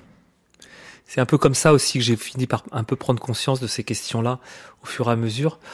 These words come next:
Dans une rencontre, dans une librairie, euh, quelqu'un me dit, euh, « Mais dites donc, euh, votre narratrice, là, euh, elle parle drôlement bien pour une femme de ménage. »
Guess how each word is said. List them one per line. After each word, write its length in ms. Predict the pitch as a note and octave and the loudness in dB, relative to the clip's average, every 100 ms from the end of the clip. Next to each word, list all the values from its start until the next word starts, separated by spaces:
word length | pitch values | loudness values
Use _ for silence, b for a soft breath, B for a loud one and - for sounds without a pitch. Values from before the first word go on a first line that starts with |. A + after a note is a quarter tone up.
| B B _ | B B _
Dans 60 | B2+ | -4
une 120 | C3 | 0
rencontre, 400 | B2+ C3 D#3 D#3 | 2 2 0 -2
dans 120 | B2+ | -2
une 180 | A#2+ B2 | -2 0
librairie, 540 | B2 A#2 B2+ B2+ E3 E3 | 0 4 4 6 6 8
euh, 320 | A#2+ A#2 A2+ - _ _ _ _ _ B B B B B | 8 6 4 0 _ _ _ _ _ B B B B B
quelqu'un 320 | - C3+ - D3+ | 0 2 6 6
me 140 | C3 | 6
dit, 320 | C3 D#3 F#3+ | 4 4 6
euh, « 380 | D#3 C3 B2 A#2 B B _ _ b b b b | 6 6 4 2 B B _ _ b b b b
Mais 120 | C3 B2 | 0 2
dites 240 | C3 B2+ | 0 0
donc, 340 | B2+ F#3 F3+ | 4 4 6
euh, 480 | B2+ A#2 A#2 A#2 A2+ A2 B B _ _ _ _ _ _ _ _ _ | 6 8 8 6 4 0 B B _ _ _ _ _ _ _ _ _
votre 240 | B2+ C#3+ | 2 4
narratrice, 680 | D3+ C3+ C#3 - F#3 G#3+ - | 4 6 4 4 4 4 2
là, 260 | D3 D3+ F3 | 4 4 6
euh, 380 | A#2+ A2 A2 G#2+ - _ b b b b | 4 4 0 -2 -10 _ b b b b
elle 160 | - C#3+ | 2 4
parle 160 | D#3+ D#3 | 6 6
drôlement 320 | D3+ D#3+ D#3+ | 8 8 6
bien 200 | D#3+ G3 | 6 4
pour 120 | E3+ | 4
une 80 | C#3+ | 2
femme 160 | E3+ | 4
de 80 | E3 | 6
ménage. » 400 | C#3+ C3+ C3 A#2 | 6 4 4 0